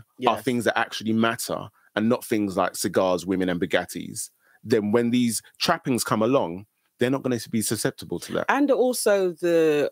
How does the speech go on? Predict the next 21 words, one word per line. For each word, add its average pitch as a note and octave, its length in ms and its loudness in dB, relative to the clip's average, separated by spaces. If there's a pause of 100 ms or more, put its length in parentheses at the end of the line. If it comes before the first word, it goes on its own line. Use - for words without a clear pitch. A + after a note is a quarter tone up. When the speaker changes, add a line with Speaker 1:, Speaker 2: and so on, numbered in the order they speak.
Speaker 2:
concepts - 680 -2
that - 200 0
he's A#2 260 -6
talking A#2+ 340 -4
about, G2 320 -2
how C#3+ 300 0
women C3+ 480 2
should A#2 300 -6 (120)
be, A2+ 380 -2 (100)
Speaker 1:
Oh, A2 100 2
wow, F2 260 0
yeah. B2+ 260 0
Speaker 2:
um, A#2+ 260 -4
you C#3 120 2
know, B2 220 0 (140)
what D3+ 300 0
masculinity C#3 1000 0
is. A#2+ 380 -2
Speaker 1:
Mm-hmm. F2+ 280 0 (180)
Speaker 2:
If D3+ 200 0
you're E3 220 4